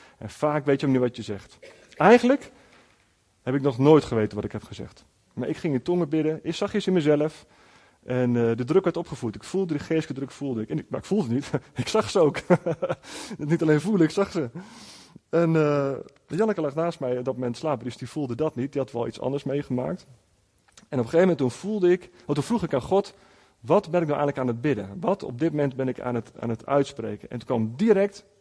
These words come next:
in mijn gedachten kwam, "God is gerechtigheid." Dus ik begon te bidden, "God is gerechtigheid, God is gerechtigheid, God is gerechtigheid." Waarom?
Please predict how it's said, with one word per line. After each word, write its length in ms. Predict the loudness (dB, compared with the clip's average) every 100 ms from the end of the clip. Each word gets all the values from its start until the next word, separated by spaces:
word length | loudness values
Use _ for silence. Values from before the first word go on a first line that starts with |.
| -20 -20 _
in 140 | 4 4
mijn 120 | 4
gedachten 420 | 2 0 0 -6
kwam, 320 | 4 4 4 -2 -20
"God 400 | -20 0 0 0
is 180 | -6 -6
gerechtigheid." 760 | -2 0 0 -4 -12 -16 -18 -20 _ -20 -18
Dus 80 |
ik 60 | -16
begon 200 | 0 2
te 100 | 6
bidden, 240 | 6 4
"God 240 | 0 -4 -4
is 80 | -4
gerechtigheid, 640 | -4 -4 -8 -12 -12 -12
God 260 | -6 -6 -4
is 80 |
gerechtigheid, 600 | -2 -2 -2 -6 -10 -10
God 260 | -14 -12 -10
is 80 | -6
gerechtigheid." 420 | -4 -4 -6 4
Waarom? 360 | 8 8 6